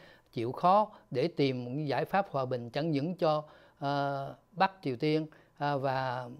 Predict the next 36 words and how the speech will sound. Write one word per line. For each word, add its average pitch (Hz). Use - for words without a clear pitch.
Hoa 147
Kỳ 127
mà 117
cả 123
thế 170
giới, 180
à, 139
được 120
yên 143
ổn 131
hơn. 147
Thì 117
đó 156
là 139
người 135
ta 160
nhìn 147
vào -
tương 170
lai. 156
Tương 170
lai 165
đó, 185
cái 143
tương 165
lai 165
nếu 190
mà 175
ông 170
đem 170
lại 143
được 131
cái 127
sự 135
hòa 135
đàm 135